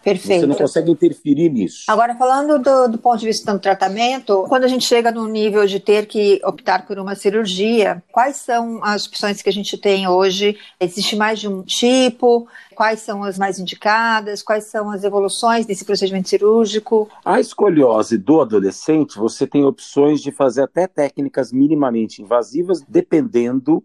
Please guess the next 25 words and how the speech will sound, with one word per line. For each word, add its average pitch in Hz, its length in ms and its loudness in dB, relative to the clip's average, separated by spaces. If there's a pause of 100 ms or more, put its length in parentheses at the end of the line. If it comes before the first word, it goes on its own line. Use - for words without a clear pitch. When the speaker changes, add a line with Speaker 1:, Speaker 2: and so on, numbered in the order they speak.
(120)
Speaker 2:
do 135 120 -2
tipo - 360 -4
de - 60 -8
escoliose, 107 800 0
do 110 160 -2
grau 110 460 0
de 98 80 -18
escoliose. - 800 -10 (280)
A 220 220 0
escoliose 98 880 -6
do 123 480 0 (200)
adulto, - 580 -6
do 92 100 -8
indivíduo 107 400 -2
mais 107 280 -2
velho, 117 400 0
acima 120 400 -4
de 90 180 -8
quarenta, 104 520 -2
cinquenta 117 580 -2
anos, 107 560 0 (180)
que - 80 -4
é 117 40 2
uma 120 100 -2
escoliose 110 720 -2